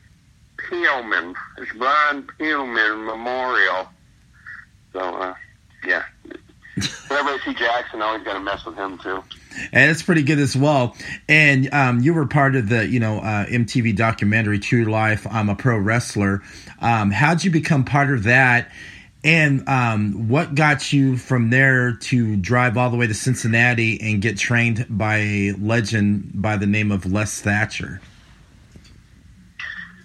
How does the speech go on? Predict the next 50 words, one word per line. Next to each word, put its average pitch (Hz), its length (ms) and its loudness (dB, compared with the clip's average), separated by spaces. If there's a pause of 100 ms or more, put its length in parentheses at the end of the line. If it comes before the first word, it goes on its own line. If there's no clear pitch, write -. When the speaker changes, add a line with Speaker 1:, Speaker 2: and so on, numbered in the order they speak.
(580)
Speaker 1:
Well, - 320 -4 (280)
how 233 260 -2
that 262 260 0
all 160 80 -4 (100)
started 156 340 -2
was, 151 240 -6
is - 240 -14
way 214 240 -4
before 185 300 -6
there 160 200 0
was 156 60 -6
ever 170 220 0
even 151 280 -2
talk 165 360 -2
of 117 100 -10
the 131 100 -4
M 139 140 -4
T 135 160 -6
V 196 280 -4
thing, 113 260 0
I 127 180 2
did 147 120 -2
my 131 240 2
research - 540 0
and 110 140 -6
was 101 140 -6
looking 117 340 -10
for, 101 240 -6
uh, 85 300 2
pro 117 180 -4
wrestling 117 420 -6
schools. 87 360 -8 (920)
Uh, - 420 0 (180)
back 135 320 0
then, 135 240 4
you 123 100 -6
just - 240 0
call 120 380 0
or 98 320 -2
write 107 360 0
or 92 220 2
do 113 120 -6
whatever 107 320 0
you 104 100 0
had 104 80 2
to 95 80 -2
do. 127 160 0
There 143 140 0
was 214 120 0
only, 139 480 -2